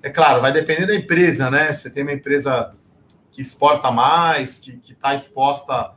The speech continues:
a esses mercados, né? Mas, é, como eu falei aqui, né, quase todos os calls que eu te dei, né, de setor são, é, domésticos, né? Então, impacta bas-,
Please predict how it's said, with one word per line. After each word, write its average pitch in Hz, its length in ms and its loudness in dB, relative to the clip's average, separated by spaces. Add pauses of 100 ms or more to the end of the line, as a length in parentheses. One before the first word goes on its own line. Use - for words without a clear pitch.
(300)
a - 260 -16 (260)
esses 139 400 -8
mercados, 120 680 0
né? 120 240 -6
Mas, 117 480 -6
é, - 240 -20
como 147 160 -2
eu 147 40 -4
falei 147 260 4
aqui, 160 280 -2
né, 151 220 0
quase 135 320 -2
todos 147 300 -10
os - 160 -12
calls 135 340 2
que - 80 -14
eu 123 80 -12
te - 180 -12
dei, 135 360 -4
né, 123 160 -6
de - 80 -14
setor - 580 -4 (320)
são, 139 420 -2 (760)
é, 113 500 0
domésticos, 147 640 2
né? 123 160 -10 (100)
Então, 139 480 -4 (280)
impacta 139 480 0
bas-, 131 320 0